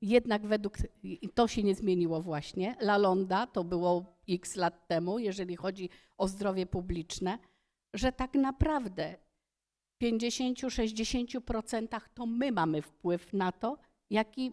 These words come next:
w jakim stanie zdrowia, y, będzie nasze społeczeństwo, to znaczy my sami, ale też mamy edukować, przekazywać to pacjentom i jego rodzinie. I ten projekt, który jest,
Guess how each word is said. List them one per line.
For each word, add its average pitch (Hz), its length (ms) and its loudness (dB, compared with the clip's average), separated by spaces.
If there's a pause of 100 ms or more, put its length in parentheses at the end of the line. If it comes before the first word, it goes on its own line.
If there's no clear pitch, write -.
w 196 100 -2
jakim 226 300 2
stanie 196 480 0
zdrowia, 190 480 -2 (380)
y, 165 80 2
będzie 196 480 2
nasze 190 300 0
społeczeństwo, 202 760 -2
to 214 140 -6
znaczy 202 360 -4
my 202 200 0
sami, 190 480 0 (440)
ale 220 220 2
też 247 200 -4
mamy 220 280 0 (340)
edukować, 220 540 2
przekazywać 208 720 -4
to 185 160 -2 (260)
pacjentom 196 600 0
i 185 40 0
jego 180 440 0
rodzinie. 170 440 -2
I - 160 -6
ten 320 300 4
projekt, 185 600 8
który 214 280 0
jest, 180 500 0